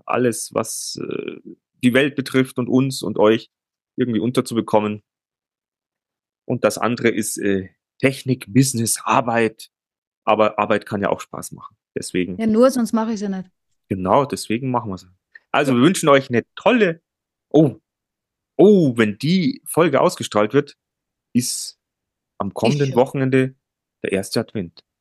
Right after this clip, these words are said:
Speaker 2: Ja.
Speaker 1: Dann los, an die Adventskalender. Zacki, zacki.
Speaker 2: Ja, und einen schönen Adventkranz bauen.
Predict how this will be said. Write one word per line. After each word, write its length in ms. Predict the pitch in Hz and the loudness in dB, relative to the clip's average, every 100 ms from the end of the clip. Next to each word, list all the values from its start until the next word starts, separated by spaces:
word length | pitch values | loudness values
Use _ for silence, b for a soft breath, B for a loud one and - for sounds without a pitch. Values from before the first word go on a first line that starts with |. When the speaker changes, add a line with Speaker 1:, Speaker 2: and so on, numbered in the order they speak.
| _ _ _ | _ _ _
Speaker 2:
Ja. 260 | 170 175 202 _ _ _ _ _ _ | -12 -12 -14 _ _ _ _ _ _
Speaker 1:
Dann 160 | 98 107 | -6 0
los, 420 | 151 135 - - _ _ | 0 0 -6 -18 _ _
an 160 | 107 113 | -4 0
die 80 | |
Adventskalender. 760 | 120 135 131 - 120 107 101 101 _ _ _ _ _ _ _ _ _ _ | 0 0 -4 -2 0 0 -2 -10 _ _ _ _ _ _ _ _ _ _
Zacki, 300 | - 113 135 | -6 -6 -4
zacki. 400 | 135 135 - 120 _ _ _ _ _ 185 | -2 -2 -4 -10 _ _ _ _ _ -6
Speaker 2:
Ja, 180 | 208 | -6
und 300 | 214 185 - | -6 -10 -12
einen 120 | 156 147 | -16 -6
schönen 300 | - 208 165 | -2 0 -2
Adventkranz 580 | - 208 214 - 175 | 0 -2 -2 -4 -6
bauen. 480 | - 165 165 160 - | -2 -2 0 -4 -10